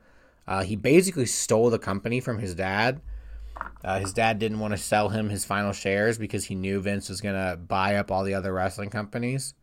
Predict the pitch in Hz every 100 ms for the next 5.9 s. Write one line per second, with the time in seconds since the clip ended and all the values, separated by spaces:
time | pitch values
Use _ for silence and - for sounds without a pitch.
0 | _ _ _ _ 95 98 87 98 101 98
1 | 95 95 - 87 92 101 113 120 117 95
2 | 98 95 95 87 92 104 104 98 92 90
3 | 85 90 98 95 90 95 - 120 120 123
4 | 131 131 - _ _ - - - - -
5 | 98 107 104 104 101 107 107 - -